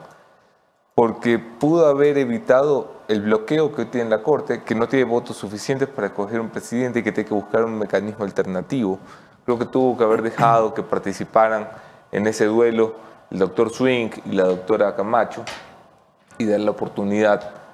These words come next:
a, a otras personas de dirigir la Corte Nacional de Justicia en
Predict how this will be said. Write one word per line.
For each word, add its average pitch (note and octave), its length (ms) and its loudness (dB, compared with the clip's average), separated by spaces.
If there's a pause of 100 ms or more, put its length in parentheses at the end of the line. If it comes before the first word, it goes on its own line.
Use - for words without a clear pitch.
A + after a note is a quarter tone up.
(180)
a, F2+ 600 0
a G2+ 120 2
otras G#2+ 300 2
personas G2 500 -2
de G2 80 -2
dirigir F#2+ 580 -4
la F#2 120 -2
Corte G2 240 -4
Nacional F#2 280 -4
de F#2+ 60 -4
Justicia G#2+ 640 -2
en A2 320 -2